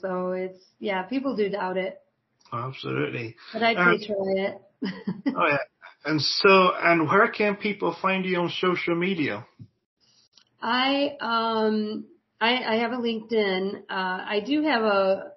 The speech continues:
Speaker 1: a private Facebook community group with my business, but I do have a business page, uh, Red Ne-,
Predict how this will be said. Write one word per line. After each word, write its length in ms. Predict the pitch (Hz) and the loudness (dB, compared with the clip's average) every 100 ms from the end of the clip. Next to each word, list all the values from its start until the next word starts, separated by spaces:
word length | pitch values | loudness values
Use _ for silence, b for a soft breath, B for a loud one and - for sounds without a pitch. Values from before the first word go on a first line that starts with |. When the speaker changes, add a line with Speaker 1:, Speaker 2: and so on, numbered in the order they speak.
| _ _ _ | _ _ _
Speaker 1:
a 540 | 202 202 196 196 196 190 - - | -6 -2 0 -2 -6 -12 -20 -6
private 640 | 226 226 220 214 196 - - _ _ _ _ | 0 0 2 0 -2 -8 -20 _ _ _ _
Facebook 560 | 220 214 214 - 202 - - | 0 2 0 -6 -8 -10 -8
community 580 | 208 202 214 208 202 208 | -4 0 0 -2 -6 -2
group 380 | 208 208 208 - | -2 -2 -6 -12
with 240 | 208 190 190 | -6 -6 -6
my 160 | 190 | -8
business, 480 | 185 196 196 208 214 | -4 -4 -4 -6 -6
but 80 | 196 | -4
I 80 | 196 | -4
do 140 | 220 | -2
have 120 | 240 202 | -4 -4
a 40 | |
business 400 | 208 202 196 185 | -4 -4 -6 -8
page, 400 | 196 180 180 180 | -4 -4 -4 -6
uh, 240 | 185 185 | -6 -6
Red 280 | 180 190 185 | -2 -2 -2
Ne-, 260 | 190 190 | -2 -2